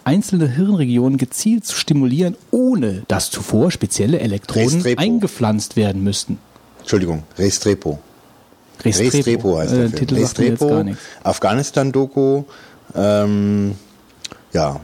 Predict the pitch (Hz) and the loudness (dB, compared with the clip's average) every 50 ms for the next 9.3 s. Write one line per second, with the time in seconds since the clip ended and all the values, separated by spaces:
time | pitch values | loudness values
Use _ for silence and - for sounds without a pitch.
0 | - - 87 95 98 98 95 - 107 95 90 107 120 113 - - - 110 101 107 | -12 -6 -2 0 0 0 0 0 0 0 2 0 -2 -2 -4 -6 -4 -2 0 2
1 | 101 101 101 101 95 90 101 90 92 95 101 - 107 110 98 - 98 101 95 101 | 2 2 2 2 0 0 0 0 2 0 0 0 -2 -2 -2 -2 -2 0 0 0
2 | 98 92 95 - - 95 - 110 127 139 117 85 71 73 78 - - - 76 73 | 0 -2 -2 -4 -4 -2 0 0 0 0 0 0 -2 -2 -4 -6 -4 -4 -4 -4
3 | 71 69 69 69 - 78 80 - - - - 98 92 95 104 98 110 104 - - | -4 -4 -6 -6 -4 -4 -4 -4 -4 -4 -2 0 0 0 0 0 -2 -4 -4 -2
4 | - 139 123 95 90 80 - - - - - - - - - 95 87 90 101 104 | 0 0 0 0 -2 -4 -4 -6 -8 -8 -10 -10 -8 -4 -4 -2 0 0 0 -2
5 | 98 - - - - - - - - - - - - - - 98 101 104 104 98 | -2 -4 -8 -20 -20 -20 -20 -20 -20 -20 -20 -18 -8 0 0 2 4 4 2 2
6 | 107 117 - - 107 - 107 92 - - 104 - 107 101 95 90 85 - 92 101 | 2 0 0 -2 -2 -2 -2 -2 -2 -4 -2 0 0 2 2 0 0 0 0 0
7 | 110 107 - - 92 98 95 95 107 110 107 101 101 - 80 82 90 82 - - | 0 0 0 0 0 0 0 0 -2 -2 -2 -2 -2 -2 -2 -2 -2 -2 -2 -4
8 | - - 92 87 82 87 95 - - - 101 90 - 92 85 90 - - 87 - | -4 -4 -4 -2 -2 -2 -2 -4 -4 -2 -2 0 0 0 -2 -2 -2 -2 -4 -4
9 | - 92 85 - - - | -4 -8 -8 -8 -12 -14